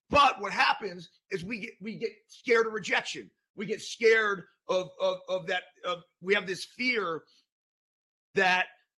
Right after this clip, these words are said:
you know, we, we have, we, we've gotten rejected. And so we need to justify it. And we keep trying to fight it. And we try, trying to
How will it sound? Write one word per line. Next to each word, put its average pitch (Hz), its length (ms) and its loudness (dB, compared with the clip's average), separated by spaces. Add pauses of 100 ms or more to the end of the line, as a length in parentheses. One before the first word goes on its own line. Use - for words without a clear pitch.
(640)
you 208 100 -4
know, 175 220 -2
we, 196 260 2
we 196 120 -6
have, 208 280 0
we, 202 260 -8
we've 196 160 -6
gotten 220 240 2
rejected. 185 680 -2 (100)
And 185 120 -10
so 208 100 -4
we 202 100 -4
need 208 140 -6
to 180 80 -4
justify 175 600 -2
it. 151 140 -8
And 175 100 -6
we 190 80 -10
keep - 200 -14
trying 226 200 -2
to 160 60 -12
fight 202 340 -2
it. 123 120 -10
And 151 80 -18
we 160 60 -12
try, 226 180 -8
trying 220 220 -8
to 190 100 -14